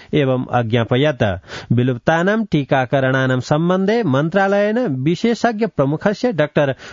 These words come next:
गुणराज लोहनी इत्यस्य संयोजकत्वे पञ्च सदस्यीयानुसन्धान समितिः संघटितेति कारणेन शीघ्रमेव विलुप्तानां टीकाकरणानां विषये बोधयिष्यते इति च मन्त्री खतिवडा ज्ञापितवान्।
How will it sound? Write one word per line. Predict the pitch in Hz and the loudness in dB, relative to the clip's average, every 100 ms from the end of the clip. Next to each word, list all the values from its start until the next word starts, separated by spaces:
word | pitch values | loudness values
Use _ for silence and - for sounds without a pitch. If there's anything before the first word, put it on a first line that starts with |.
| - | -2
गुणराज | 127 175 208 262 | 2 2 2 0
लोहनी | 240 190 156 160 | 2 2 2 0
इत्यस्य | 147 - 175 147 | -2 0 -2 0
संयोजकत्वे | 143 113 123 127 170 151 - 170 - 233 | -2 0 0 0 2 0 0 -2 0 -2
पञ्च | 247 170 208 226 | 0 0 0 -2
सदस्यीयानुसन्धान | 240 - 170 165 - 160 147 143 131 147 147 156 196 | -2 0 0 0 0 2 2 0 0 0 2 0 0
समितिः | - 131 147 151 196 127 98 - - - | 0 -2 0 0 2 0 -4 -10 -16 -4
संघटितेति | - 135 147 180 220 220 247 254 | -2 0 0 0 -2 0 0 -2
कारणेन | 240 160 135 135 170 214 | 0 0 2 0 0 0
शीघ्रमेव | 247 - 202 165 156 156 147 139 - - - | -2 -2 0 2 2 2 2 0 -2 -6 0
विलुप्तानां | 143 190 226 226 214 240 247 | 0 0 -2 0 0 0 0
टीकाकरणानां | - 170 156 143 143 135 147 190 220 | 0 0 0 0 0 2 2 2 0
विषये | 233 170 - 143 | 0 0 0 0
बोधयिष्यते | 123 143 180 220 226 208 196 180 | 2 0 2 0 0 0 0 0
इति | 143 143 | 0 0
च | 139 131 - - | 0 0 -4 -4
मन्त्री | 151 156 139 139 | 0 0 -2 -4
खतिवडा | - 139 139 123 123 117 | -2 -2 0 0 0 0
ज्ञापितवान्। | 120 120 123 117 - 127 151 123 | -2 -2 -2 -2 0 2 2 0